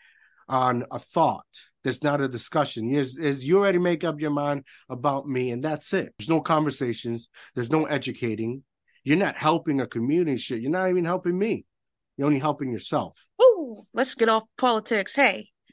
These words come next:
Speaker 2: what's your favorite color?
Speaker 1: Uh, black.
Speaker 2: Uh,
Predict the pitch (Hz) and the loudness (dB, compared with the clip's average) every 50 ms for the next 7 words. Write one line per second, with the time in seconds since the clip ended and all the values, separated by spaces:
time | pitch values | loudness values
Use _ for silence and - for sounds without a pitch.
0 | _ _ - 277 330 - - 214 - - - 233 226 208 190 202 - 254 226 202 | _ _ -4 -2 -2 -2 -4 -10 -6 -2 -2 -2 0 -2 -4 -4 -2 0 0 0
1 | 185 196 220 _ - - - - _ - - - - - - - 107 90 92 - | 0 -4 -8 _ -18 -20 -20 -20 _ -16 -16 -14 -14 -16 -18 -20 -20 -20 -20 -20
2 | - _ _ _ _ _ _ _ _ _ _ _ _ _ _ _ _ _ _ - | -20 _ _ _ _ _ _ _ _ _ _ _ _ _ _ _ _ _ _ -6
3 | 131 123 123 123 120 120 120 120 120 117 110 120 110 - - - _ _ _ _ | -2 0 2 4 4 4 4 4 4 2 0 -4 -8 -10 -12 -18 _ _ _ _
4 | _ _ _ _ _ _ _ _ _ _ _ _ _ _ _ _ - - - 214 | _ _ _ _ _ _ _ _ _ _ _ _ _ _ _ _ -12 -4 0 4
5 | 202 202 196 190 190 185 190 202 | 6 6 6 6 6 4 0 -2